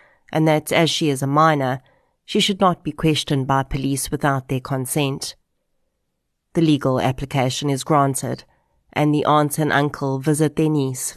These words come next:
for the first time since her traumatic experience. Initially, although Marley is able to move her limbs and sit up,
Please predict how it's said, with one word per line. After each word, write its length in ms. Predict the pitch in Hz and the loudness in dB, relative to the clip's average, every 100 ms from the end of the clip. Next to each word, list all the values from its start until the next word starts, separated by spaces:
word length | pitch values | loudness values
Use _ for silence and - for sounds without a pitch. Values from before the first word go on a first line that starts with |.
| - | -8
for 140 | 180 | -4
the 80 | 165 | -2
first 400 | - 170 156 - | 2 2 2 -2
time 400 | 160 151 135 131 | 0 2 2 0
since 340 | 131 147 135 | -2 -2 -2
her 160 | 147 139 | -2 -2
traumatic 680 | 131 160 143 135 131 139 - | -2 -2 -2 -4 -6 -8 -8
experience. 920 | 139 - 156 139 135 131 135 - - _ _ _ _ _ _ _ _ _ _ _ _ _ _ _ _ _ _ _ _ | -12 -6 -2 -2 -2 -4 -6 -10 -12 _ _ _ _ _ _ _ _ _ _ _ _ _ _ _ _ _ _ _ _
Initially, 680 | - 214 190 - 139 135 143 | 2 4 4 2 0 0 2
although 540 | 151 147 147 143 143 139 | 4 4 4 4 4 4
Marley 500 | 147 139 135 139 - | 2 2 0 -2 0
is 220 | 151 - | 0 0
able 320 | 147 139 135 | 0 0 -2
to 160 | - 143 | -2 0
move 300 | 143 135 131 | 0 0 0
her 140 | 135 | 0
limbs 520 | 135 156 135 131 131 | 4 4 2 -2 -2
and 200 | 135 131 | -2 -2
sit 320 | - 143 117 | -2 -2 -2
up, 340 | - 131 135 | 0 0 -2